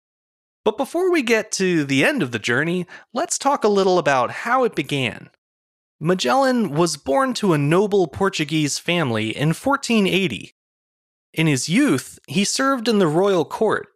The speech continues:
as a page to Queen Consort Eleanor and King Manuel the First. At the time, European aristocrats were enamored with the taste of foreign spices like nutmeg, cloves, and mace.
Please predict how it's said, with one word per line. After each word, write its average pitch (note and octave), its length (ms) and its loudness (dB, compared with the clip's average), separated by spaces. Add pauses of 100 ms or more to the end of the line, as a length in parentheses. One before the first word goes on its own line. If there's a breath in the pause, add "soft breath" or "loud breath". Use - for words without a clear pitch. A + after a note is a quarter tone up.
as D3 140 -4
a D#3 80 2
page E3 540 -2
to C#3 100 -4
Queen G#3 400 0
Consort F3 720 -2
Eleanor G3+ 640 0
and C3+ 240 -4
King A#3 320 0
Manuel F#3 460 2
the D3 140 -4
First. - 600 -4 (840)
At D#3+ 120 -6
the - 80 0
time, A#2 580 0 (360)
European B3 580 2
aristocrats C#3 840 -2
were E3 220 0
enamored E3+ 560 0
with A#2+ 140 -4
the B2+ 80 -2
taste - 480 -4
of C3 100 0
foreign A3 460 0
spices - 800 -4
like B2+ 280 0
nutmeg, F3 760 0
cloves, E3+ 680 0
and C3 300 -2
mace. - 540 -4